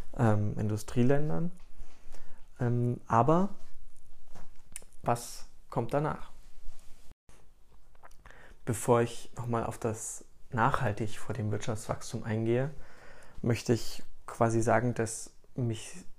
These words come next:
sehr, sehr stark beschäftigt, wie eigentlich der Zusammenhang ist zwischen unserem Wohlstand und Lebensstandard,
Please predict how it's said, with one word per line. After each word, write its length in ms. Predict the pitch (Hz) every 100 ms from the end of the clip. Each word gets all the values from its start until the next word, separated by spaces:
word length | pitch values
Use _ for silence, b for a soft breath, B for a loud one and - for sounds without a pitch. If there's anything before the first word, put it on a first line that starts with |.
| -
sehr, 180 | - 127
sehr 100 | 131
stark 280 | 127 123 -
beschäftigt, 600 | 127 - 123 - 147 - B B B B
wie 160 | 135
eigentlich 360 | 151 139 131 123
der 140 | 117
Zusammenhang 720 | - 113 110 117 139 135 127 131
ist 340 | 131 - -
zwischen 580 | - 120 - 117 113 110 b b b b b -
unserem 840 | 131 131 147 143 135 123 117 107 - - -
Wohlstand 480 | 127 127 - 135 127
und 100 | 104
Lebensstandard, 960 | 110 113 135 - - 131 135 143 147